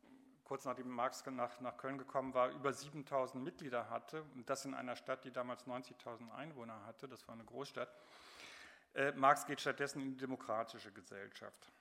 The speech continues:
Zwischen Marx und Gottschalk kommt es zum heftigen Streit, der auch in den jeweiligen Zeitungen ausgetragen wird. Also Marx macht die Neue Rheinische Zeitung, der Arbeiterverein hat seine eigene Zeitung. Ähm, ich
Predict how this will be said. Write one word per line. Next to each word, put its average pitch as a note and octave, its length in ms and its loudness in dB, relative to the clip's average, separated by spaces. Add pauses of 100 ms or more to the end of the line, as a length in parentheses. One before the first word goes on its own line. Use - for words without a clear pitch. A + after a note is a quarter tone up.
(120)
Zwischen C3+ 280 -4
Marx C3+ 300 6
und C3+ 120 -2
Gottschalk D#3 420 2
kommt D3 200 0
es C3 120 -10
zum C3+ 140 -6
heftigen C3 460 -2
Streit, B2 540 0 (540)
der C3 160 2
auch C3 160 2
in C#3+ 80 -2
den B2+ 100 0
jeweiligen B2 500 0
Zeitungen E3 540 0
ausgetragen C#3+ 880 0
wird. C3+ 320 -4
Also A#2 260 -8 (360)
Marx A#2 320 0
macht B2 220 -8
die A#2 280 -12
Neue A#2 260 -2
Rheinische A2+ 320 -10
Zeitung, C#3+ 640 -2
der A#2+ 180 -6
Arbeiterverein A#2+ 760 -6
hat A#2+ 140 -10
seine A2+ 260 -6
eigene D3 300 -4
Zeitung. C#3 500 -4 (840)
Ähm, C3+ 460 8 (440)
ich - 240 -16